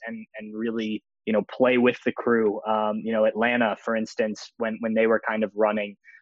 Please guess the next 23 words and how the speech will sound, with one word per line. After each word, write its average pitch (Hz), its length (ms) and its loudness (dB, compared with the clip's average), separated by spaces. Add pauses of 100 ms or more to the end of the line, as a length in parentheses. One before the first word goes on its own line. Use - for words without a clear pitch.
(180)
um, 101 340 2
and 110 140 2
that, 107 100 0
you 113 80 2
know, 104 100 4
that 117 140 4
was 123 140 2
two 147 100 4
years 131 220 6
ago 131 160 4
when 123 100 4
the 113 60 2
Crew 143 180 4
weren't 123 160 4
on 117 120 2
the 113 60 0
best 113 260 -2
form. 151 460 2
But, 127 220 4 (540)
you 120 80 -6
know, 113 100 -2
it's, 113 220 -8
it, 123 160 -10